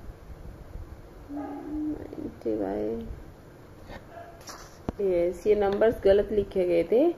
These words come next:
ninety by one hundred eight है और fifteen by eighteen है। इनको भी cross multiplication के मेथड से हमने, अ, नाइंटी को एटीन से multiply किया, multiply करने पर वन थाउजेंड सिक्स हंड्रेड ट्वेंटी आया,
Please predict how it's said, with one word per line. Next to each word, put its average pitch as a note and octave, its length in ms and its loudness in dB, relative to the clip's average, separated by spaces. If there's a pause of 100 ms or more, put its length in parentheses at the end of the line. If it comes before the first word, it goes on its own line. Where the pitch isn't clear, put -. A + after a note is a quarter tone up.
(440)
ninety G#3+ 540 6
by C4 240 10
one A3+ 240 6
hundred A#3 340 6
eight F#3+ 280 8
है B3 240 2
और A#3 140 4
fifteen A3 560 2
by G3 140 6
eighteen F3 640 2
है। E3 300 -4 (120)
इनको A3 320 4
भी C4 120 2
cross G3+ 420 4
multiplication G#3+ 880 2
के G3+ 100 2
मेथड G3 440 0
से G#3+ 200 0
हमने, G#3 400 4
अ, C4 80 0 (880)
नाइंटी G3 440 4
को A#3+ 160 6
एटीन G3+ 400 4
से A#3 160 2
multiply A3+ 640 6
किया, A#3 320 4
multiply G#3 580 4
करने G#3 320 2
पर G#3+ 200 2
वन G3 440 2
थाउजेंड G3 440 2
सिक्स F#3 340 0
हंड्रेड G3 300 2
ट्वेंटी F3 440 2
आया, G#3+ 420 4